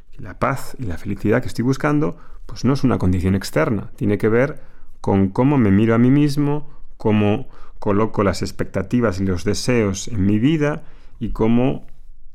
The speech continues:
tengo un manejo de una serie de factores, como las creencias, como los apegos y las aversiones.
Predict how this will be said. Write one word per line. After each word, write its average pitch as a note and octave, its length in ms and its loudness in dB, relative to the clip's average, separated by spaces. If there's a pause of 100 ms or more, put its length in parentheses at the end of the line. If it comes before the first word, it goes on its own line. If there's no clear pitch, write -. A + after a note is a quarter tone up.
(120)
tengo A2+ 300 2
un G#2 180 2
manejo A2 680 0
de A#2 420 -2 (440)
una F#2+ 200 -2
serie G2+ 300 -4
de G2+ 80 0
factores, C#3 880 -2
como - 180 -10
las G2 160 -10
creencias, A#2+ 840 -2 (460)
como F2+ 240 -2
los F#2 540 -6
apegos F#2+ 460 -2
y G2+ 60 -4
las F#2 140 -4
aversiones. B2 880 0